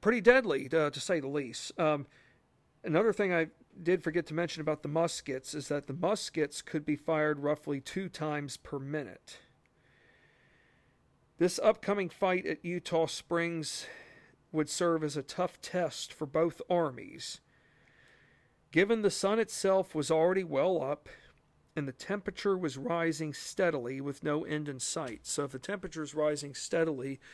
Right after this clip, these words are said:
with no end in sight, and here we are in early September seventeen eighty-one, is it fair to say that the temperature is going to be between the mid eighties and low nineties? Yes.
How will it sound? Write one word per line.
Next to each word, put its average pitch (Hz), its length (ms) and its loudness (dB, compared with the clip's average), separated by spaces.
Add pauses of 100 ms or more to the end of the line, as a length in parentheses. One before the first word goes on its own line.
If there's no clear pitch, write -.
(280)
with - 220 -6
no 156 200 2
end 165 160 0
in 156 100 -4
sight, 156 340 0
and 139 80 -8
here 151 120 2
we 151 140 2
are 147 180 4
in 143 80 -6
early 156 360 2
September 147 580 -4
seventeen 151 560 -4
eighty-one, 147 540 -2 (500)
is 202 200 6
it 220 120 -4
fair 190 160 6
to 170 80 0
say 175 240 2
that 165 160 -2
the - 60 -16
temperature 170 640 -2
is 147 180 -2
going 156 260 -2
to 147 40 -6
be 147 300 -2
between 151 500 -4
the 135 100 -8
mid 151 320 0
eighties 147 640 -2 (680)
and 139 180 -4
low 151 220 6
nineties? 170 800 -4 (460)
Yes. 147 680 0